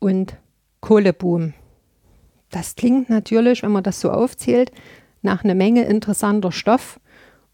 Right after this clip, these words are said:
Und das ist es auch. Und wenn ich jetzt von mir ausgehe, ich lese mich dann gerne im Vorfeld schon ein bisschen ein, um zu wissen, worum's grob geht.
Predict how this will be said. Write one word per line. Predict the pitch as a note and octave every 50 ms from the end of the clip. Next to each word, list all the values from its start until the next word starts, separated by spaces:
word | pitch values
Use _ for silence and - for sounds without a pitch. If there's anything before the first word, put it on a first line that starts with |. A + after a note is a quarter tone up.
| _ -
Und | G#3+ G3+
das | G3 F#3 F3 -
ist | - A#3 A#3+ -
es | D4+ C#4+ - - -
auch. | A3+ A#3 B3+ C4 C#4 C4 - - - _
Und | - G#3 G#3
wenn | G3+ G3+ G#3+ -
ich | - C4 - -
jetzt | C4 A#3+ - -
von | - A3 G3+ G3+
mir | G#3+ B3+ D#4 E4 -
ausgehe, | C#4 C#4 C4 - - - A#3+ B3 B3 B3+ A#3 - _ _ _ - - _ _ _ _ _ _ _ _ _ _
ich | - - - -
lese | A#3 B3 C4+ C#4+ - - C4
mich | B3+ A#3+ -
dann | - A3+ G#3 G#3 G3+
gerne | - A3 A#3 B3 B3+ -
im | - G#3+ G3
Vorfeld | - - - C4 C#4 C4 - A#3+ A3+ A3+ A3+ A3+ - - - - _
schon | - - - G#3+ G#3+
ein | G#3
bisschen | - A#3+ A3 - - - - - -
ein, | - - D#3+ F3 G3+ A3 A#3+ D4 F4 F4+ _ _ _ _ -
um | G3 A3+ A3+
zu | - - A#3 F#3
wissen, | G3+ A#3+ B3 - C#4 C4 B3+ B3 - - - - - _ _ _ -
worum's | G3+ G3+ F#3+ A3 A#3 B3 A#3 - - -
grob | - - - G#3+ A3+ A3 - - _
geht. | - G#3+ A3 G#3+ F#3+ - -